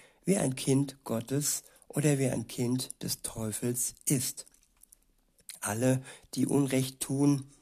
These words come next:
und ihren Bruder oder ihre Schwester nicht lieben, sind niemals Gottes Kinder.“ Das sichtbare Merkzeichen eines Christens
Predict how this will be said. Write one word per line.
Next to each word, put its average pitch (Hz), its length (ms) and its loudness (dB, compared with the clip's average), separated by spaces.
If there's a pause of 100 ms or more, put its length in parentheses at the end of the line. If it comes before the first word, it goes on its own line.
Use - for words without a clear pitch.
(460)
und 196 320 2 (280)
ihren 127 400 0
Bruder 120 540 -2 (220)
oder 123 160 -8
ihre 110 300 -4
Schwester 123 760 -2
nicht 120 340 -6
lieben, 160 480 2 (220)
sind 165 380 2 (220)
niemals 117 760 2 (120)
Gottes 123 600 -4 (200)
Kinder.“ 110 560 -4 (1300)
Das 123 220 4
sichtbare 127 560 0
Merkzeichen 120 1080 0
eines 120 480 -4
Christens - 920 0